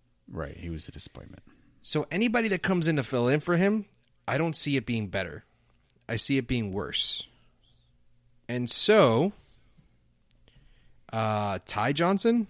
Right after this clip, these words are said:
Speaker 2: I guess, is, is going to be the backup here, right? Is that your, who
Speaker 1: Yeah.
Speaker 2: you're opinionating is gonna be the guy?
Speaker 1: I think that's what everyone's projecting.
Speaker 2: Right.
Speaker 1: Um, J D McKissic is also there.
Speaker 2: McKissic,
Speaker 1: Um, just
Speaker 2: but yeah.
Speaker 1: yeah,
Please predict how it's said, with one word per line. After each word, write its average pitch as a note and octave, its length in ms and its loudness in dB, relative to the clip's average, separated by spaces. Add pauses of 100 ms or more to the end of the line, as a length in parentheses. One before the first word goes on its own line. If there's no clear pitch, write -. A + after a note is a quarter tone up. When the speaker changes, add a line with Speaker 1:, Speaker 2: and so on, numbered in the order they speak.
(340)
Speaker 2:
I C#3 80 -6
guess, F#3 280 0
is, F#3 280 0
is F3 260 -2
going F3 200 0
to E3+ 40 2
be E3+ 100 2
the E3 80 0
backup E3+ 280 0
here, F#3 300 2
right? D3 340 2
Is A#2 140 -4
that B2+ 220 0
your, C3 240 0
who F#2 120 -12
Speaker 1:
Yeah. B2+ 160 6
Speaker 2:
you're A#2+ 160 2
opinionating B2+ 480 0
is A#2 100 -2
gonna A#2+ 160 -2
be A#2+ 80 0
the A#2 80 0
guy? C3 240 2 (440)
Speaker 1:
I B2+ 140 2
think D3+ 180 4
that's B2 180 6
what A2+ 140 6
everyone's G#2 280 4
projecting. G2 480 2
Speaker 2:
Right. E2 140 -6
Speaker 1:
Um, F2 520 -6 (340)
J A2 180 2
D A2+ 120 4
McKissic G#2+ 560 2 (960)
is F#2 160 -6
also F#2 300 -2
there. E2+ 300 -4
Speaker 2:
McKissic, F2+ 280 -6
Speaker 1:
Um, E2 320 -8 (100)
just G#2 260 0
Speaker 2:
but G#2+ 120 -12
yeah. A2+ 180 -12 (120)
Speaker 1:
yeah, F2 240 -8